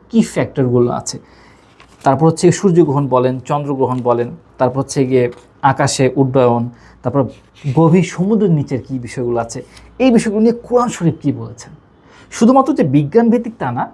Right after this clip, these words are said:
বিজ্ঞানের বাইরেও আছে, দর্শন ভিত্তিকও আছে, হ্যাঁ, কোরআন শরীফে কী আছে, হাদিস কী আছে, এবং এটার সাথে যে বর্তমান বিজ্ঞান, এটা যে মানে এটার সাথে একমত, সেটা,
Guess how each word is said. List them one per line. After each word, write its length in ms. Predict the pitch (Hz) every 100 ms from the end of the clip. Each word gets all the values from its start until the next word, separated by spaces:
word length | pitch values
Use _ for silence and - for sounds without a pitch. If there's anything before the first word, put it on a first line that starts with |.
| _ _ _
বিজ্ঞানের 440 | 180 208 190 226 185
বাইরেও 240 | 165 147 110
আছে, 160 | 98 - _ _ _ 185
দর্শন 240 | 202 - 180
ভিত্তিকও 340 | 147 143 - 127
আছে, 280 | 120 - - - -
হ্যাঁ, 140 | 359 - - -
কোরআন 220 | - 190
শরীফে 300 | 175 180 160 165
কী 60 | 160
আছে, 200 | 135 143 120
হাদিস 260 | 165 165 -
কী 80 | 165
আছে, 240 | 147 - 185 - - - -
এবং 140 | 165 165
এটার 180 | 190 220 -
সাথে 280 | 226 - 175 302 - _ _ -
যে 100 | 135
বর্তমান 540 | 147 190 190 175 165 165 - _ _ _ -
বিজ্ঞান, 540 | 135 202 156 160 113 104 - _ _ -
এটা 160 | 165 180
যে 80 | 185 - - _ _ -
মানে 200 | 120 120 - _
এটার 220 | 170 175 -
সাথে 160 | 202 180 -
একমত, 520 | 208 226 - 160 120 - - - - -
সেটা, 200 | - 190